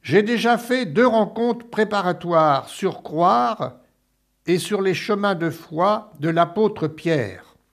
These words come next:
Ces catéchèses se déroulent en deux temps, un temps d'enseignement, puis un temps d'échange avec les participants. Troisième question. Comment envisagez-vous l'avenir de l'écuménisme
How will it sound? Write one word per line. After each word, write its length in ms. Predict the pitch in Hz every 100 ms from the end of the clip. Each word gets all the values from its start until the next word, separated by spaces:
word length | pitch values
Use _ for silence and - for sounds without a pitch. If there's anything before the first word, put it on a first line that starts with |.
| _ _ _ _ _ _ _ _ -
Ces 240 | - 185
catéchèses 840 | 247 247 226 - 247 254 165 135
se 180 | - 208
déroulent 420 | 214 214 208 208
en 120 | 165 156
deux 260 | 196 214
temps, 440 | 160 156 269 - _ _ _ _ -
un 140 | 185
temps 300 | 190 190 175
d'enseignement, 920 | 143 233 240 175 147 143 147 196 - _
puis 340 | 170 196 202 -
un 140 | 196
temps 280 | 208 180 147
d'échange 680 | 147 190 - 147 151 147 165 - _ -
avec 500 | 156 131 139 143 -
les 120 | 131 139
participants. 920 | - 131 - 143 - 127 104 - _ _ _ _ _ _ _ _ _ _ _ _ _ _ _ _ _ _ _ _
Troisième 420 | - 175 165 151
question. 400 | - 107 - 107 - _ _ _ _ _ -
Comment 520 | 214 233 254 254 214
envisagez-vous 800 | 190 220 185 214 185 202 202 233
l'avenir 520 | 202 202 196 226 202
de 80 | 196
l'écuménisme 880 | 196 208 208 196 196 214 214 165